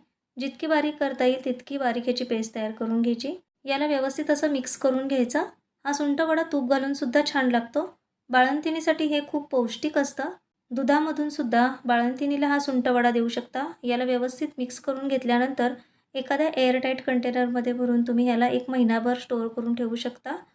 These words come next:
हा सुंठ वडा जन्माष्टमीच्या दिवशी नक्की तयार करून बघा. यावरती आपण थोडेसे मनुके आणि थोडेसे पिस्त्याचे काप घालून घेऊया.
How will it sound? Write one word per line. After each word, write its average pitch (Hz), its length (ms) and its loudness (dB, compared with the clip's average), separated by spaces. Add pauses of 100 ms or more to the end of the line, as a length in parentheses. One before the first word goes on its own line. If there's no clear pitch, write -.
(320)
हा 277 80 -2
सुंठ 285 320 0
वडा 294 300 4
जन्माष्टमीच्या 254 800 2
दिवशी 240 280 -2
नक्की 254 400 -2
तयार 233 200 0
करून 233 320 2
बघा. 226 200 0 (260)
यावरती 247 480 0
आपण 262 280 -2
थोडेसे 240 380 0
मनुके 262 440 0 (120)
आणि 233 200 -2
थोडेसे 226 360 -2
पिस्त्याचे 240 560 -8
काप 226 320 -2
घालून 240 280 0
घेऊया. 240 300 2